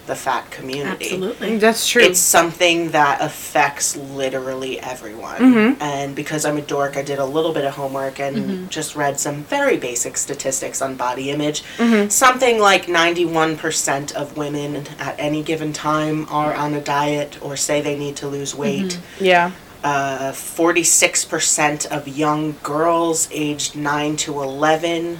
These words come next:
Speaker 1: say that they are uncomfortable in their body and need to lose weight.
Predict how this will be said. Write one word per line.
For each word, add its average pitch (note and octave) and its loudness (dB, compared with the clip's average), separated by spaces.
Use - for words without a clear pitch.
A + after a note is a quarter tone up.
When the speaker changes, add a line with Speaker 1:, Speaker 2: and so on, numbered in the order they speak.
Speaker 1:
say D#3 2
that D3 0
they D3 0
are C#3+ 0
uncomfortable E3+ 0
in E3+ 0
their D#3+ 0
body D#3+ 4
and D3+ 0
need D#3 -2
to D#3+ -4
lose D#3 -2
weight. D3+ -2